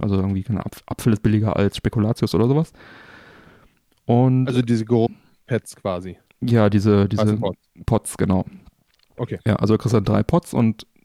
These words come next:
Speaker 1: für sechs beziehungsweise neun Euro plus Versand. Und ich nutze die Pots zwar bis zu einer Woche, ne, dass das dann so ein bisschen besser sich rechnet.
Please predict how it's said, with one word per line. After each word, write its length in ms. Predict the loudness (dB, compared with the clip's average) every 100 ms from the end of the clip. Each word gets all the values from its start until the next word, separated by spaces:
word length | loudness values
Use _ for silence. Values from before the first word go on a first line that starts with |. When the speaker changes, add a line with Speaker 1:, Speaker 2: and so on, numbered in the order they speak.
| _
Speaker 1:
für 160 | -2 2
sechs 180 | 2 0
beziehungsweise 380 | -2 0 2 4
neun 260 | 4 4
Euro 380 | 2 2 2 0 -6 -8
plus 160 | -6
Versand. 320 | -2 0 0 -4 -14 -20 -20 -12
Und 180 | -2 -2
ich 100 | 2
nutze 180 | 2 2
die 60 | 0
Pots 360 | -2 -4 -10
zwar 220 | -6 -2 -2
bis 140 | -2
zu 100 | 0
einer 160 | 0 0
Woche, 300 | 0 0 0 _ _ _ _ _ _ _ _ -4
ne, 160 | -2
dass 160 | 0 -2
das 140 | -4
dann 160 | -2 0
so 80 | 0
ein 80 |
bisschen 480 | -2 0 2 2 0
besser 180 | -2 -2
sich 220 | -2 -4
rechnet. 340 | -4 -2 -2